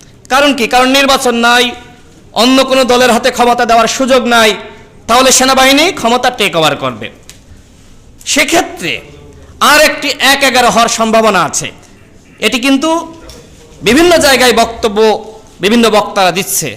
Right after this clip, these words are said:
আজকে সেখানেও দিয়েছে, এখানে অনেকে এই ধরনের ইঙ্গিত দিয়েছে, হয়তো অন্য জায়গায় যেখানে সেমিনার হচ্ছে, সভা হচ্ছে, সমাবেশ হচ্ছে, সেখানেও একই বক্তব্য দিচ্ছে। বাংলাদেশের মানুষ কিন্তু এক এগারো মেনে নেয়নি।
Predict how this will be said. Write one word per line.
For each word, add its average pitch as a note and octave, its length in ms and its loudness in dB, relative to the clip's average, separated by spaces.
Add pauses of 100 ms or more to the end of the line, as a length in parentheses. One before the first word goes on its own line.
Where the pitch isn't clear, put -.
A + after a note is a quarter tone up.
(120)
আজকে - 240 -6
সেখানেও B3 380 0
দিয়েছে, B3+ 360 -2 (580)
এখানে A3 320 -2
অনেকে B3 300 0
এই A#3+ 100 0
ধরনের A#3+ 220 0
ইঙ্গিত A#3 320 -2
দিয়েছে, B3+ 320 0 (680)
হয়তো A#3 300 0
অন্য A#3+ 220 2
জায়গায় A#3+ 300 0
যেখানে A#3 260 0
সেমিনার B3+ 420 0
হচ্ছে, B3 280 -2 (460)
সভা A#3 300 2
হচ্ছে, C4+ 300 0 (420)
সমাবেশ C#4 400 2
হচ্ছে, C4 180 -2
সেখানেও C4 380 0
একই B3 220 0
বক্তব্য B3 380 0
দিচ্ছে। B3 340 -2 (920)
বাংলাদেশের A#3+ 480 0
মানুষ A3+ 240 0
কিন্তু A#3 280 -2 (760)
এক G#3+ 120 -6
এগারো A3 300 0
মেনে G3 260 0
নেয়নি। E3 420 0